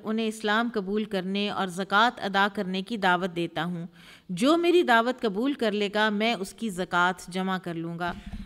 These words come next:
आप फ़लाँ फ़लाँ वक्त मेरे पास अपना कासिद भेज दीजिए ताकि जो ज़कात मैंने जमा की होगी वो उसे आप तक पहुँचा दे। उसके बाद हारिस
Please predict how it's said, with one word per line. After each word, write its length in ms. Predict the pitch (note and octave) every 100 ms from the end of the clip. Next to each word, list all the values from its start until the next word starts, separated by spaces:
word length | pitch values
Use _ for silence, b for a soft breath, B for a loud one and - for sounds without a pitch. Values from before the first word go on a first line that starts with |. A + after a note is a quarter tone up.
| B - _ -
आप 260 | A#3+ C4+ C#4
फ़लाँ 340 | - C4 C#4 E4
फ़लाँ 300 | E4 C#4 B3
वक्त 260 | A#3 A#3+
मेरे 200 | A3+ A3 A3
पास 380 | G#3+ G#3+ A3 -
अपना 400 | F#3 G3 F#3+ A#3 E4 - - b b b -
कासिद 480 | A#3 A#3 A#3 B3+ E3+
भेज 240 | G3 F3
दीजिए 380 | E3+ F3 E3+ F3 F3 b b b -
ताकि 280 | A3+ A3+ C4
जो 140 | A3+ G#3
ज़कात 440 | G#3 G#3+ A#3 A#3+
मैंने 180 | A3+ A3
जमा 300 | G#3 B3 E4+
की 220 | E4+ B3+
होगी 420 | A#3 F#3+ F3+ B3+ A#3+
वो 200 | G3+ G3+
उसे 240 | G3+ A3+
आप 180 | F#3 D3+
तक 160 | G3+ G3
पहुँचा 400 | A3 G#3+ A#3+ B3+
दे। 220 | A#3 A3+ - _ _ _ _ _ _ _ _ _ _ _ _ b b b b b
उसके 260 | A#3+ - E4+
बाद 340 | D4 D4+ D#4
हारिस 460 | B3+ A#3 A3+ C4